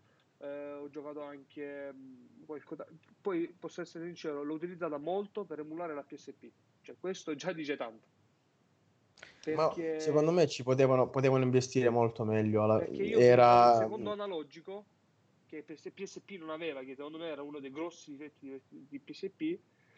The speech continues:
Speaker 2: Sì.
Speaker 1: e ci, ci potevo giocare meglio a Dissidia, Final Fantasy, tutto il Monster Hunter.
Speaker 2: Me lo ricordo.
Speaker 1: Bei tempi.
Speaker 2: Mm.
Speaker 1: Eh, però, beh, per il resto niente, c'aveva il touchpad dietro che era inutile. Ah, c'era anche Uncharted, ora che ci penso,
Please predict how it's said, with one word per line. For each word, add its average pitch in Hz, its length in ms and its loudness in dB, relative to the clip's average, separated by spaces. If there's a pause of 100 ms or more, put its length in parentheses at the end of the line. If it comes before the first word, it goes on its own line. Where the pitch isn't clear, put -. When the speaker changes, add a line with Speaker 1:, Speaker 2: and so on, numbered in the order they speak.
(220)
Speaker 2:
Sì. 113 200 -6
Speaker 1:
e - 100 -14
ci, - 240 -12
ci - 160 -6
potevo 147 240 -4
giocare 143 260 -4
meglio 143 260 -6
a - 20 -12
Dissidia, 151 600 -10
Final 143 240 -8
Fantasy, 143 920 -8
tutto 151 220 -14
il 143 60 -8
Monster 147 380 -10
Hunter. 139 920 -8 (160)
Speaker 2:
Me 143 80 4
lo 143 80 10
ricordo. 139 680 6 (1300)
Speaker 1:
Bei 123 140 -18
tempi. 117 340 -18 (840)
Speaker 2:
Mm. 160 160 0
Speaker 1:
Eh, 185 160 -6
però, 247 220 -4
beh, 208 200 -4
per 240 120 -10
il 247 120 -12
resto 240 340 -10
niente, 180 360 -12
c'aveva 214 300 -10
il 202 140 -12
touchpad 208 460 -12
dietro 208 540 -12
che 185 100 -12
era 185 180 -10
inutile. 135 400 -16
Ah, 180 180 -10
c'era 202 220 -14
anche 196 160 -16
Uncharted, 147 480 -18
ora 127 160 -18
che 123 80 -20
ci - 160 -20
penso, - 260 -20